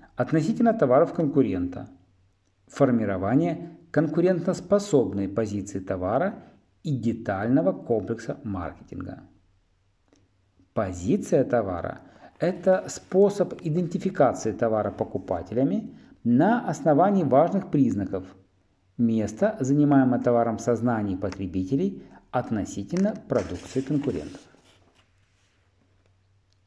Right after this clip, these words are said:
При позиционировании товара компания может руководствоваться одним или несколькими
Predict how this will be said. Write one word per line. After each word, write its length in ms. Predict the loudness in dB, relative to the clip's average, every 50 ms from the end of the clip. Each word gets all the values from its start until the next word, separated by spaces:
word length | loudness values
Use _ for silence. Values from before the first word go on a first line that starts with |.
| _ _ _ _ _ _ _ _ _ _ _ _ _ _
При 140 | -2 -2 0
позиционировании 920 | 2 2 2 2 2 2 2 2 4 6 8 8 8 8 8 8 8 8
товара 420 | 8 6 6 6 4 4 2 2
компания 560 | 0 0 0 0 0 2 2 2 2 2 2 2
может 260 | 2 2 0 0 -2
руководствоваться 720 | 0 2 4 4 4 4 2 0 -2 -2 -2 -2 -2 -2
одним 600 | -4 -4 -4 -4 -2 -2 0 2 2 2 2 2 0
или 320 | -2 -4 -6 -4 -2 0
несколькими 1000 | 2 4 4 4 4 4 2 0 -2 -4 0 2 4 4 6 4 2 -2 -4